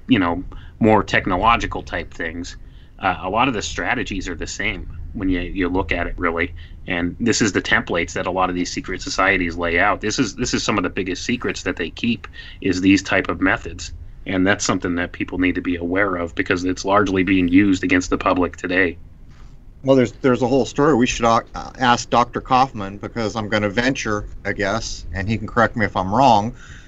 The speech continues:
Speaker 2: um, but I'm guessing in your training you came aco-, across mesmer, um, mesmerism, uh, when that whole thing came to be.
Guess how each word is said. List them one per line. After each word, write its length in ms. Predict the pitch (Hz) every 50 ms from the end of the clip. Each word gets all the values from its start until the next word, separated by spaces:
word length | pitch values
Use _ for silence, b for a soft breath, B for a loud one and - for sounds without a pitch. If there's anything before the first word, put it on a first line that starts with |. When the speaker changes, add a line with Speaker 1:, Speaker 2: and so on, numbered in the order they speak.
| B B -
Speaker 2:
um, 180 | 95 104 104
but 140 | 101 113 107
I'm 120 | 104 104 101
guessing 380 | 113 117 120 - - 120 107
in 120 | 107 107 110
your 180 | 113 135 147
training 580 | 143 - - 127 113 107 107 113 113 113 110 107
you 260 | 101 104 113 113 107
came 340 | 110 - 120 113 110 110 110
aco-, 380 | - - 120 110 104 104 - -
across 480 | 104 101 - - 127 117 110 101 - 107
mesmer, 540 | 107 107 139 151 - - - 104 82 - - - B B B B B B B B B -
um, 500 | 90 92 95 95 92 95 98 101 92 95
mesmerism, 840 | 107 123 127 113 - 110 110 104 98 95 90 104 98 90 82 73 - - - - -
uh, 200 | 101 95 92 92
when 220 | 101 107 104 104
that 180 | 110 113 123 127
whole 220 | - 120 107 95
thing 240 | - 120 104 98 90
came 280 | - - 107 98 92
to 120 | 92 104 98
be. 300 | - 104 95 92 117